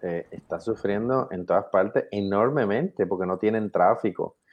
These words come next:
Igualmente, el, el, ¿verdad? Igual que la, que los mensajeros de los distintos servicios de traerte la comida a la casa han, han crecido, eh, l-, pues las personas que vivían de, de ofrecerte servicio de hospitalidad en un restaurante, de servirte, de ponerte a la mesa, pues han perdido una fuente de ingresos.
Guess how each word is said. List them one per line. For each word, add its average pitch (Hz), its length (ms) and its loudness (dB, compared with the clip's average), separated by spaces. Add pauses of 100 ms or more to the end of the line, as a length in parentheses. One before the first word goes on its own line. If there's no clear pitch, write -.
(320)
Igualmente, 131 840 4
el, 117 320 0
el, 98 220 -2
¿verdad? 117 360 0
Igual 104 320 0
que 131 140 4
la, 131 200 4
que - 80 0
los 120 160 2
mensajeros 113 640 2
de 104 80 0
los 98 140 2
distintos 101 400 -4
servicios 113 460 0
de 113 80 4
traerte 98 400 2
la 110 100 2
comida 113 320 2
a - 20 4
la 107 120 2
casa 110 420 2
han, 98 300 -4
han 104 160 -4
crecido, 110 680 0 (520)
eh, 101 360 0
l-, 101 140 -4 (120)
pues 90 200 -4
las 92 100 -2
personas 90 380 -6
que 110 120 0
vivían 123 520 2
de, 113 160 4
de 90 200 0
ofrecerte 90 540 -2
servicio 113 480 -2
de 120 60 4
hospitalidad 110 500 4
en 113 60 0
un 123 80 -2
restaurante, 123 580 2
de 123 120 4
servirte, 107 520 -2
de 107 120 4
ponerte 95 260 -6
a 120 60 2
la 120 40 0
mesa, 110 320 -4
pues 107 140 -2
han 95 140 -2
perdido 101 440 0
una 123 140 -4
fuente 101 320 -4
de 104 60 0
ingresos. 101 540 0